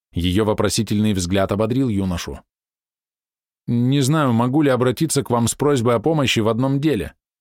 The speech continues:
Прозвучало почти умоляюще, и Рода с чувством опустила ладонь на его руку, как бы побуждая продолжать.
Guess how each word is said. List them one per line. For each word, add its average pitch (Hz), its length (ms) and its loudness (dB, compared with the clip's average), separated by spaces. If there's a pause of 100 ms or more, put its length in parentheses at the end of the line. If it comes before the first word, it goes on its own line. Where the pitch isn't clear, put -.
(1800)
Прозвучало 104 580 0
почти - 320 -2
умоляюще, 98 680 -2 (300)
и 135 80 -2
Рода 185 240 2
с - 60 -4
чувством 143 560 -2
опустила 120 500 -2
ладонь 110 320 0
на 104 100 0
его 92 280 0
руку, 123 260 -4 (460)
как 104 180 0
бы 110 120 2
побуждая 101 500 0
продолжать. 101 560 -4